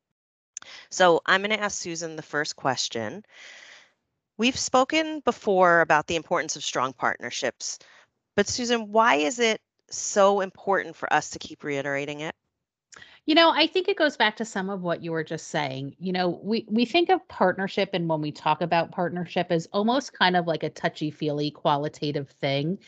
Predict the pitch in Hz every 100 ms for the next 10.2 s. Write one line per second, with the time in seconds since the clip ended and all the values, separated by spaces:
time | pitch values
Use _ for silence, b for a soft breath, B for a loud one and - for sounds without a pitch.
0 | B B B - 285 311 226 330 415 415
1 | 269 - 156 143 131 131 _ b b b
2 | b 208 208 208 214 - - 226 330 330
3 | 330 - 233 226 247 233 - 175 180 165
4 | 151 - 175 160 170 165 175 170 - 165
5 | 170 185 214 240 220 - _ _ 196 190
6 | 175 - - 170 170 160 151 147 139 -
7 | 190 180 175 - 170 - 156 - 156 -
8 | 151 147 156 220 302 403 254 196 - 170
9 | - 175 165 165 160 156 156 - - 147
10 | 139 147